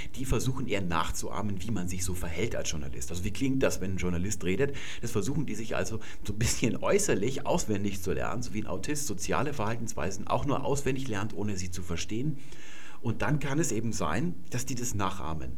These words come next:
Und dann gelangt es in den allgemeinen Sprachgebrauch oder es, man liest es in der Zeitung, das kommt also durchaus vor. Und da muss sich die Deutsche Presseagentur natürlich schon fragen, ob sie das irgendwie verantworten kann. Weil im allgemeinen Sprachgebrauch, das werden wir gleich sehen,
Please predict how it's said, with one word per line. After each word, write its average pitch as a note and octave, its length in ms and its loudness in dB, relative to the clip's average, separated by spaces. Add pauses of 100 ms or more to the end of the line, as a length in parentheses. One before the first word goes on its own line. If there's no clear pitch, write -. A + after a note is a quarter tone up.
(240)
Und - 140 0
dann A#2 120 0
gelangt B2 360 0
es D#3+ 120 0
in A#2+ 60 0
den F#2 140 0
allgemeinen A#2+ 600 0
Sprachgebrauch G2 920 0 (240)
oder - 160 2
es, - 280 0
man F#2+ 220 0
liest B2+ 260 0
es G2 120 0
in G2+ 60 0
der F2+ 140 2
Zeitung, F2+ 460 2
das D#2+ 160 0
kommt G#2+ 240 0
also F2 160 0
durchaus F#2+ 380 0
vor. G#2+ 360 0 (640)
Und G#2 180 2
da G2 300 0
muss B2 180 2
sich C3 120 -2
die B2+ 120 -2
Deutsche G2 260 0
Presseagentur C3 680 -2
natürlich A#2+ 380 0
schon C#3 200 2
fragen, A#2 480 2 (560)
ob - 200 0
sie B2 180 0
das A#2+ 240 0
irgendwie A#2 320 -2
verantworten F#2 720 0
kann. D#2 320 -2 (300)
Weil F#2 360 2
im A2 240 0
allgemeinen G2 500 0
Sprachgebrauch, C3+ 760 0
das - 160 -2
werden A2+ 200 0
wir A#2 60 0
gleich E2 240 -2
sehen, C#3 280 0